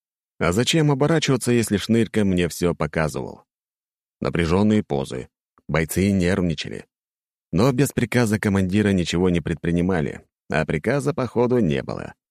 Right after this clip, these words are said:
Что ж... я шел дальше. И тут завыла сирена в находящемся прямо передо мной большом научном корпусе,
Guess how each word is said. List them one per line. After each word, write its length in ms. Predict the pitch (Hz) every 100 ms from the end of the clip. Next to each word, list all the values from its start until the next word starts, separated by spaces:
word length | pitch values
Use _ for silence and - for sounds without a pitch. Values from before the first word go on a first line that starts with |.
| _ _
Что 280 | - - 62
ж... 320 | - - - _ _ _ _ _ _ _ _
я 160 | 87 139
шел 280 | - 160 147
дальше. 500 | 156 135 - - - _ _ _ _ _ -
И 140 | 87
тут 220 | 127 131
завыла 460 | 101 113 113 113 107
сирена 600 | - 95 117 101 71 60 _ _
в 120 | 76
находящемся 680 | 90 82 87 90 85 76 78
прямо 300 | - 85 78
передо 320 | - 82 80
мной 260 | 85 90 80
большом 480 | 69 - 95 92 76
научном 440 | 78 85 73 67
корпусе, 580 | - 110 - - 57